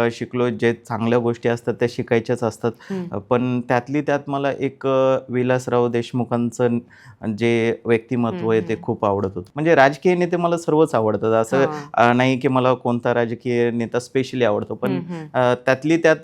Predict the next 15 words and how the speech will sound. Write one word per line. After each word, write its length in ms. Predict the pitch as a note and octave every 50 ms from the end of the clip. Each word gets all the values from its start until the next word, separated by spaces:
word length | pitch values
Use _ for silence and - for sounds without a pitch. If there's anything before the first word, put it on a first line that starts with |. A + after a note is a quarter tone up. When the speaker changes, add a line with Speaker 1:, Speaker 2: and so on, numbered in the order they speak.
| - _ _ -
Speaker 1:
विलासराव 520 | - C3 C3 C3 C3 B2+ C3 C3 C3 B2+
देशमुखांचं 760 | B2 B2 B2+ B2+ - C3+ B2+ A#2+ B2 B2+ B2 B2 A#2+ - B2+
नेतृत्व 460 | B2 B2 A#2+ - B2 B2 A#2+ - B2 B2+
मला 220 | B2+ B2 B2 - F#2+ G#2 - _
खूप 220 | - - E3+ -
Speaker 2:
हम्म, 120 | - G2+ F#2+
Speaker 1:
आवडत 180 | F#3 - -
होतं. 120 | - - E2
Speaker 2:
हम्म. 120 | D#2+ D#2+ - _ - _ - - - _ -
म्हणजे 200 | G#3 G#3+ B3+ A3
लोकाभिमुख 760 | A3+ A3+ A3 - A#3 A#3 A#3 A#3+ C4 B3+ B3+ B3+ B3 B3 -
आहेत 340 | F3 G3 F#3+ F#3 F#3+ F#3+ -
Speaker 1:
हां, 100 | A#2+ A#2
राईट. 140 | - - A3+
Speaker 2:
किंवा 200 | G#3+ G#3+ G#3+